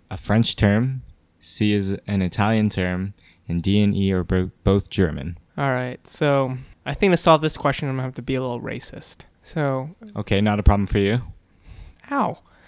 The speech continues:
Speaker 2: Anyway, so Germans, as we know, Germans, they're very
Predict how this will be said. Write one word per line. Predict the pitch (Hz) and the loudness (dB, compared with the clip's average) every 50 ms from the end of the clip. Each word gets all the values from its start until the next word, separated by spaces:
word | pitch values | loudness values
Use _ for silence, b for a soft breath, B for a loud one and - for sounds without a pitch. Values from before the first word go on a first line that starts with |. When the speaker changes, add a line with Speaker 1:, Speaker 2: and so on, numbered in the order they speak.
| b b b _ - | b b b _ 0
Speaker 2:
Anyway, | - 190 196 165 139 127 123 | 4 4 6 6 4 4 0
so | 123 - 156 143 | -2 -2 -4 -6
Germans, | 147 - - 185 196 185 151 131 120 120 127 - - - | -4 0 4 4 6 6 4 4 0 -2 -4 -8 -10 -12
as | - 151 - | -14 -10 -8
we | - 208 | -6 -4
know, | 214 170 | -2 -4
Germans, | 147 - 196 196 208 185 151 131 123 127 - - - b b b b b b b b b _ | -2 0 0 0 2 2 0 -2 -4 -6 -12 -16 -20 b b b b b b b b b _
they're | - 143 143 139 | -6 -6 -4 0
very | 151 170 175 170 165 151 139 127 123 - | 4 6 6 8 8 6 4 2 -2 -8